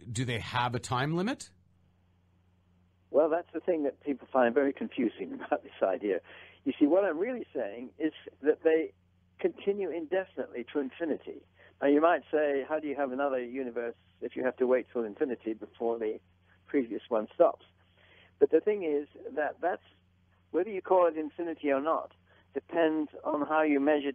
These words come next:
Speaker 2: time, and you've got to have clocks. See, if you don't have any clocks, there's no way of telling how the time passes. And the idea is you need, in order to make clocks, you have to have mass. And as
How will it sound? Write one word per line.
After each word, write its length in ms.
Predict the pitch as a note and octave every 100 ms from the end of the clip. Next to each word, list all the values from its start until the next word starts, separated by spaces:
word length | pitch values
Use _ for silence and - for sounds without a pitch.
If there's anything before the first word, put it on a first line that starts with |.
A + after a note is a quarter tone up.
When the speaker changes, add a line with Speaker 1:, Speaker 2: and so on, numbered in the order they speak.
| -
Speaker 2:
time, 460 | D#3+ B2+ G2 - -
and 100 | B2+
you've 120 | C3
got 100 | C3
to 80 | D#3
have 180 | D3 C#3
clocks. 380 | - E3 - - - - _ _ _
See, 220 | A2 B2 -
if 80 |
you 80 | -
don't 140 | F3 F#3
have 120 | E3+
any 120 | D#3+
clocks, 460 | - D#3 F#2 - - - _ _ _ _
there's 160 | C3+ C#3+
no 200 | D#3+ D#3+
way 480 | D#3 D#3 C3 G2 -
of 80 | A#2+ -
telling 300 | C#3+ C3+ A#2+
how 140 | B2 A#2+
the 80 |
time 320 | A#2 - A2+ G#2
passes. 480 | C3 F#2 - - - _ _ _ _ _ -
And 120 | C3
the 100 | C3
idea 220 | D3+ D3+
is 60 | C#3
you 120 | D3
need, 380 | C#3 D#3+ F3 D3+
in 120 | C#3
order 160 | D#3+ E3
to 60 |
make 200 | D3 C#3 -
clocks, 380 | C#3+ A#2 - - -
you 140 | C3
have 180 | C#3 B2+
to 60 | C3+
have 160 | B2+
mass. 340 | C#3 C3+ F#2 - _ _ _ _ _ _ _ -
And 260 | A#2+ A#2 A#2+ _
as 240 | C#3 D#3+